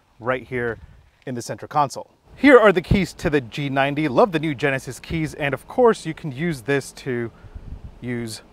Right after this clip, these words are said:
Smart Park or remote parking assist. But yeah, let's go G ninety. Get on that grass. And since all the doors are motorized and you can't force close them from the outside, let's just do the door sound test from the inside with the tap of a button.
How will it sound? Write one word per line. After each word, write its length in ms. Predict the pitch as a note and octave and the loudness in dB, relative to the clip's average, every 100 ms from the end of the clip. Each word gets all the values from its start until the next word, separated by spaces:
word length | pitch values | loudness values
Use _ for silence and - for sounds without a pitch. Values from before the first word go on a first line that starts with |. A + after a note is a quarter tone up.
| - | -18
Smart 580 | - - D#3 A2 B2 | -14 -6 0 2 0
Park 500 | - D#3 G#2+ - - - | 2 2 2 -2 -14 -4
or 140 | D3 | 0
remote 300 | C#3 D3 B3 - - | 0 4 2 2 0
parking 400 | F#3 D3 A#2 G#2 | 2 2 -2 -14
assist. 460 | - - - - - - - | -14 -14 -14 -18 -20 -20 -18
But 100 | - | -10
yeah, 220 | A#2 G#2 - - - - - - - - | -8 -8 -10 -18 -20 -20 -20 -20 -20 -10
let's 160 | C3+ - | -8 -6
go 100 | C3+ | -8
G 200 | A#2 A#2+ | -6 -4
ninety. 400 | A#2+ A#2+ A#2 - - - - - - - - - - - - - - | -4 -4 -8 -10 -20 -20 -20 -20 -20 -20 -20 -20 -20 -20 -20 -20 -12
Get 80 | - | -2
on 140 | C#3+ C3+ | 0 2
that 120 | B2 | 0
grass. 520 | B2 A2+ G#2+ - - - - - - - - - - A#3+ | 0 0 0 -4 -10 -12 -14 -14 -14 -10 -12 -14 -2 0
And 140 | A3+ | 2
since 180 | C4+ G3+ | 0 2
all 120 | A#3 | 2
the 80 | F#3 | 2
doors 260 | D3 F3 | 2 2
are 80 | E3 | 2
motorized 460 | C#3+ C#3 C#3 D3 C3 | 2 -2 2 2 0
and 100 | B2+ | -6
you 60 | |
can't 280 | A2+ - B2 - | -8 -6 -6 -4
force 200 | C#3+ B2 | -4 -4
close 220 | - B2+ | -6 -6
them 140 | A#2+ | -8
from 160 | - B2+ | -10 -4
the 120 | C3+ | 0
outside, 360 | C3 B2+ C#3+ B2+ | 2 2 0 2
let's 160 | E3+ | 0
just 240 | - D#3+ - | 0 -8 -4
do 160 | D#3 | -2
the 100 | C#3 | -2
door 340 | G#2+ C#3+ D3 C3+ | -2 -2 0 -2
sound 380 | - C#3 B2+ | 0 -2 -2
test 240 | - C3+ - | -4 -8 -8
from 140 | A#2+ | -12
the 100 | B2+ - | -14 -10
inside 520 | G3+ F#3 G3 F#3 E3+ _ _ _ _ _ - | -8 -4 0 0 -2 _ _ _ _ _ -20
with 120 | - G#2+ | -16 -14
the 40 | |
tap 220 | G#2+ G#2+ | -8 -8
of 80 | A2 | -8
a 60 | A#2 | -4
button. 280 | B2+ G2+ | -4 -6